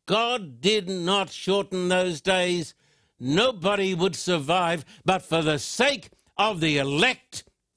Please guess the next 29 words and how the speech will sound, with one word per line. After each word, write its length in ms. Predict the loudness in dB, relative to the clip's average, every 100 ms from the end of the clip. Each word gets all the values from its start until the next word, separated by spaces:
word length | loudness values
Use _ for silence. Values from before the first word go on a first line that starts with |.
| _
he's 160 | -4 0
going 200 | 0 0
to 80 | 0
shorten 340 | -2 -2 -2
those 220 | -2 -2
days." 400 | -4 -6 -6 -18 _ _ _ _ _ _ _ _ _ _ _ _ _ _ _ -2
Now, 220 | 0 2
the 160 | 2
elect 560 | 0 0 0 0 -2 -4
are 80 | 0
God's 320 | 0 0 -4
people. 420 | -6 -6 -8 -20 _ _ _ _ _ _ -20 _
Why 180 | 0 0
would 180 | 0 0
you 100 | 0
need 340 | 2 0 0 -2
to 200 | 0 0
shorten 500 | 0 -2 -2 -2 0
those 280 | 0 -2
days 480 | 0 0 2 -2 -4 _ _
for 140 | -2 0
the 140 | 0
sake 380 | -2 0 0 0
of 120 | 0
the 180 | 0 0
elect 520 | 0 2 0 -2 -20 _ -4
if 240 | -2 -2 0
the 160 | 2
elect 500 | 2 2 0 -2 -6